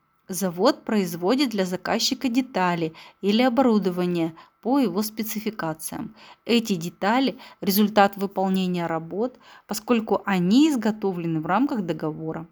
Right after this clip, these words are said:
Другой пример. При строительстве зданий или сооружений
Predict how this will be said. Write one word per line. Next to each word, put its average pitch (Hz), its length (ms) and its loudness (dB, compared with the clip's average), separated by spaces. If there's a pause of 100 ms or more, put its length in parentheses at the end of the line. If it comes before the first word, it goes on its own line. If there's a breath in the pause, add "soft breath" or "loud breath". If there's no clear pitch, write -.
(500)
Другой 214 420 2
пример. 170 420 -4 (320 loud breath)
При 320 160 2
строительстве 214 720 -2
зданий 175 640 2
или 190 320 -2
сооружений 165 960 0